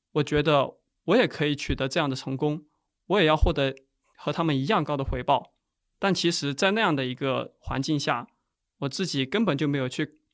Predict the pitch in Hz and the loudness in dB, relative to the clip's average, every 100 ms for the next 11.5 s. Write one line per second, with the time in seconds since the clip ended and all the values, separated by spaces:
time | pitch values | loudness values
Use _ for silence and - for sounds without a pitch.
0 | _ _ - 127 143 147 139 139 165 151 | _ _ -6 -2 0 -2 -2 -4 -4 -6
1 | - 131 151 127 120 - _ _ _ _ | -6 -8 -6 -6 -10 -14 _ _ _ _
2 | _ _ _ 175 175 - 185 165 127 143 | _ _ _ 2 2 0 -4 -4 -4 -2
3 | 135 123 _ _ - 139 147 147 160 - | -2 -4 _ _ -4 -4 -4 -2 -2 -4
4 | 131 - 156 170 123 - _ _ _ _ | -8 -4 -4 -4 -8 -12 _ _ _ _
5 | _ _ _ - 143 180 180 185 135 127 | _ _ _ -8 -2 0 0 0 -2 -6
6 | _ _ _ _ _ _ 180 143 139 160 | _ _ _ _ _ _ -2 -2 -4 -4
7 | 160 160 160 170 180 170 113 160 131 127 | -4 -4 -4 -4 -6 -8 -8 -8 -6 -8
8 | - 131 - _ _ _ _ _ _ 143 | -8 -10 -10 _ _ _ _ _ _ -6
9 | 170 196 143 135 135 131 - 127 151 156 | 0 0 0 0 -2 -4 -6 -4 0 0
10 | 151 180 175 175 175 - 135 123 123 160 | 0 -4 -2 -2 -2 -4 -6 -6 -6 -6
11 | 135 - - 127 - | -6 -10 -12 -12 -12